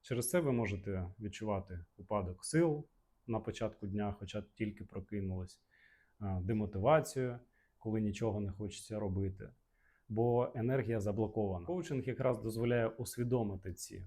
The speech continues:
блоки внутрішні, е, обмежуючі переконання і трансформувати їх, тобто змінити ставлення дни-, до них як до такого, що існує тільки у вашій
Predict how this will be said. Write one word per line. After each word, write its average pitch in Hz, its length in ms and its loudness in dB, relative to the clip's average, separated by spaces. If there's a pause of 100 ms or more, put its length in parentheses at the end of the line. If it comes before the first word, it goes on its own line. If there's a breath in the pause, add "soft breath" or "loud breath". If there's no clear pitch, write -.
блоки 123 380 4
внутрішні, 107 640 -4
е, 95 60 -10 (420)
обмежуючі 101 760 -4
переконання 113 800 -2 (580 loud breath)
і 123 460 4
трансформувати 120 840 2
їх, 87 220 -8
тобто 101 360 -6 (300 soft breath)
змінити 117 880 2 (200)
ставлення 175 520 4
дни-, 123 260 0
до 127 200 2
них 120 380 2
як 123 200 0
до 123 100 2
такого, 143 460 0
що 120 880 -4
існує 180 360 0
тільки 156 400 -2 (240)
у 120 60 -10
вашій 117 400 -2